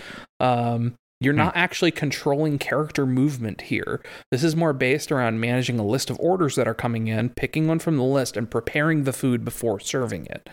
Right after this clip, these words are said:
Speaker 1: The actual food preparation involves reading the recipe, pre-, and then pressing distinct button combinations to add the correct requested ingredients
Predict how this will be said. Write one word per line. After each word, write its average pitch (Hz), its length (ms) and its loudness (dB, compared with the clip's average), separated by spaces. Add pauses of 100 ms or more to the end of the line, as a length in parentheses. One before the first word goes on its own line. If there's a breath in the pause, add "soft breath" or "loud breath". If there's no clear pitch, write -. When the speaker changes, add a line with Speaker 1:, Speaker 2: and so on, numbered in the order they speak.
(460)
Speaker 1:
The - 120 -4
actual 135 340 0
food 143 260 0
preparation 113 540 0
involves 107 300 -2
reading 113 340 -2
the 113 80 0
recipe, 135 580 0 (280 loud breath)
pre-, 139 120 0
and 131 200 -2
then 127 160 2
pressing 139 320 -2
distinct 131 400 -2
button 127 240 -2
combinations 113 640 -4
to - 140 -10
add 113 220 -2
the 107 100 0
correct 110 420 -2
requested 117 480 -4
ingredients 156 600 0